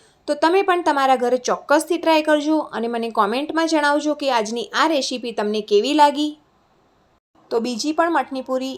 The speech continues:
એક બાજુથી એકદમ ક્રિસ્પી એવી તળાઈ ગઈ છે.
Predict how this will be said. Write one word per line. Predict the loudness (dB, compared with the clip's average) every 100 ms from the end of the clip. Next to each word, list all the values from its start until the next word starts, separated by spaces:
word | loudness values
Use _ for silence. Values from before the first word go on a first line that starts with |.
| -6
એક | -4 4
બાજુથી | 4 4 -4 -6 -4
એકદમ | -6 -2 -2 -2
ક્રિસ્પી | -6 -10 -6 -4
એવી | -2 -2
તળાઈ | 0 2 4 2 2
ગઈ | -4
છે. | -4 -6